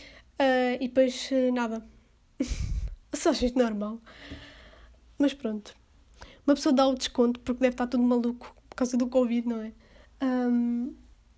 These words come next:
mas é um bocado chato ao mesmo tempo. Ahm, mas pronto, é isso. O que é que eu vos posso, assim, <laughs> contar mais?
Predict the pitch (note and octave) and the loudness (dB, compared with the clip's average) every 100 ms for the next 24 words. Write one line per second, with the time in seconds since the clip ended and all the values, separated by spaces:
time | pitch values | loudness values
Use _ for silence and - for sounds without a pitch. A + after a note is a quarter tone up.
0 | - C4 C4 C4+ C#4+ C#4 - D4 - - | -2 0 2 0 -4 -6 -4 -4 -6 -6
1 | B3+ B3 A#3+ C4 D4 B3 B3 - - - | 0 2 0 -2 0 -2 -4 -14 -20 -20
2 | _ _ _ _ _ _ - - - - | _ _ _ _ _ _ -20 -20 -20 -4
3 | C4 B3 A#3+ B3 A#3+ A#3+ A#3 A3+ B3 - | 0 2 2 0 0 -2 -4 -6 -8 -10
4 | - _ _ _ _ _ C#4 C4 - A#3+ | -20 _ _ _ _ _ -4 -4 -2 -2
5 | A#3 - - - - C4+ A#3+ G#3+ - - | -4 -10 -20 -20 -4 0 0 -2 -10 -18
6 | - - - - - - - _ _ _ | -20 -20 -20 -20 -20 -20 -20 _ _ _
7 | - _ - _ E4+ D#4+ E4+ - D#4 D#4 | -20 _ -20 _ -2 0 -2 2 0 2
8 | - C#4+ C#4 D#4 C#4 - C4+ C#4+ C4 C4 | 2 4 4 2 0 -2 2 4 4 2
9 | B3+ A#3 A#3+ A#3+ B3+ C#4 - | 2 0 0 -2 -4 -6 -10